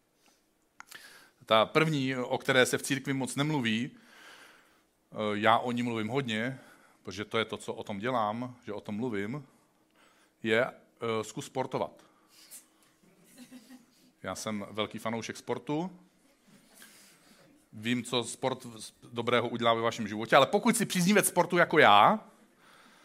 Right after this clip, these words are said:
eh, takže třeba právě o něm dokážeš akorát mluvit, tak, eh,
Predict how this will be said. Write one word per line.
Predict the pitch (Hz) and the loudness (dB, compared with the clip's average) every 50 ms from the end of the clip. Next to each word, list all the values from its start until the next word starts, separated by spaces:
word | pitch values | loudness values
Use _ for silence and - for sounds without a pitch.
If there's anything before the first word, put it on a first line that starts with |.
| _ - - _ _ _ _ - | _ -20 -20 _ _ _ _ -20
eh, | - _ _ - 110 110 110 117 117 117 117 - | -20 _ _ -2 2 2 4 4 2 0 -2 2
takže | - - 143 139 139 147 156 | 6 6 6 6 6 0 -2
třeba | - - 147 139 143 139 | -2 0 4 4 6 6
právě | - 127 131 135 139 | 8 6 6 4 4
o | 139 139 | 0 0
něm | 139 135 | 0 0
dokážeš | 131 127 - 131 127 131 120 - - | -2 -2 -2 -2 -2 -2 -4 -4 -4
akorát | 127 - - 131 127 127 123 123 120 | -4 -2 0 2 4 4 4 4 2
mluvit, | 120 117 117 110 104 110 135 175 - - - - - - - - - - - _ _ - | 0 -2 0 2 2 2 2 0 -2 -10 -18 -20 -20 -20 -20 -20 -20 -20 -20 _ _ 4
tak, | 143 135 - - | 4 4 6 6
eh, | 156 147 147 147 143 | 4 6 6 4 2